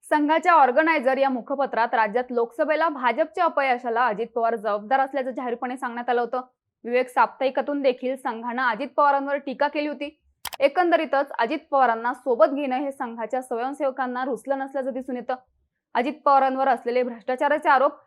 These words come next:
पवार घराण्याची आजवरची विचारसरणी यामुळे अजित पवारांना सोबत घेऊन भाजपनं स्वतःच्या पायावर धोंडा मारून घेतल्याची भावना संघाकडून व्यक्त करण्यात येते.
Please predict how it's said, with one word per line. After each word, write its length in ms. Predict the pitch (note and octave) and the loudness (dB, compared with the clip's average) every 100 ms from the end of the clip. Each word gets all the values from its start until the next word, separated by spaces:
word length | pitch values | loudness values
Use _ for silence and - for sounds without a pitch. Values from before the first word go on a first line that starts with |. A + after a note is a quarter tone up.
| _ _ D#4+ | _ _ 4
पवार 200 | E4+ F4+ | 6 6
घराण्याची 420 | F#4 D#4 D4+ E4 | 4 2 0 4
आजवरची 540 | C4+ B3 C4 C4 C#4+ | 4 4 2 0 -2
विचारसरणी 640 | C4 G3 C#4+ E4 D4 C4+ D4+ - | -6 0 0 2 0 0 -6 -8
यामुळे 280 | A#3+ C4 - | -4 -2 0
अजित 160 | A3 D4 - | -2 -2 2
पवारांना 420 | C4+ A#3 A3+ A#3+ | 4 4 2 -2
सोबत 380 | C4+ B3+ A#3+ D4+ | 0 2 4 4
घेऊन 280 | D4+ D4+ D4+ | 2 0 0
भाजपनं 480 | C#4+ B3+ C#4 C4+ C#4+ | 0 -2 -2 -2 -6
स्वतःच्या 460 | C#4+ B3 B3 C4+ | -6 -4 -4 -4
पायावर 300 | C#4 A#3 A#3 | 0 0 0
धोंडा 360 | A#3 A#3+ G#3+ B3+ | -2 -8 -4 0
मारून 300 | C4+ C4+ C#4 | 2 2 -2
घेतल्याची 400 | B3 A#3 A#3 B3 | -6 -6 -6 -6
भावना 340 | A#3 G#3 G#3 | -8 -6 -6
संघाकडून 680 | A#3+ A3+ G#3+ B3 B3 G#3+ A#3 | -8 -10 -8 -6 -4 -4 -6
व्यक्त 240 | A3 - A#3 | -10 -8 -8
करण्यात 240 | G3 F#3 | -6 -8
येते. 200 | G3 G3+ | -6 -4